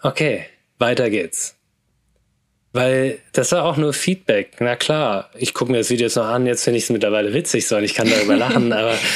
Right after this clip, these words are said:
Speaker 1: ähm, das ist ja genau das Ding. Also ich hatte Freunde, die haben, die haben sich über mich lustig gemacht
Speaker 2: Ja.
Speaker 1: während des Studiums. Die haben gesagt, „Was, du willst irgendwie der neue Quentin Tarantino werden oder was?“ Oder so. Und ich saß da und denk so, „Oh shit, ich ha-,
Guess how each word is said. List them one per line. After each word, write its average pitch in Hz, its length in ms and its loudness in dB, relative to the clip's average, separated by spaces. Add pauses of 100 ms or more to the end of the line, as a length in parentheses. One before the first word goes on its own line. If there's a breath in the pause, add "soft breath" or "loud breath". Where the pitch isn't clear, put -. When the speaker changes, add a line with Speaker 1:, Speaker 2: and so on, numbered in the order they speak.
(380 loud breath)
Speaker 1:
ähm, 113 420 0 (640 loud breath)
das 139 240 -2
ist 156 120 -2
ja 143 80 2
genau 127 260 0
das 117 220 -2
Ding. 170 320 0
Also 117 300 0
ich 127 220 -4
hatte 135 160 0
Freunde, 143 400 0
die 123 120 0
haben, 127 400 -2
die 120 140 -2
haben 139 140 0
sich 127 160 -2
über 139 120 0
mich 127 200 -2
lustig 185 360 -2
gemacht - 600 -4
Speaker 2:
Ja. 233 80 -2
Speaker 1:
während 117 220 2
des 110 100 0
Studiums. 113 520 0
Die - 40 -2
haben 104 80 0
gesagt, 107 240 -2
„Was, 113 220 -2
du 92 120 -6
willst 101 280 -2
irgendwie 90 340 -4
der 92 140 -2
neue 101 500 0 (340 loud breath)
Quentin 110 480 -2
Tarantino 117 720 0
werden 123 360 0
oder 117 240 0
was?“ 135 340 -2
Oder 104 400 0 (460 loud breath)
so. 113 320 0
Und 104 160 0
ich - 160 -4
saß 113 260 0
da 113 80 0
und 101 120 -2
denk 104 180 -2
so, 107 140 -4
„Oh - 180 -10
shit, - 400 -2
ich - 100 -4
ha-, 113 160 -2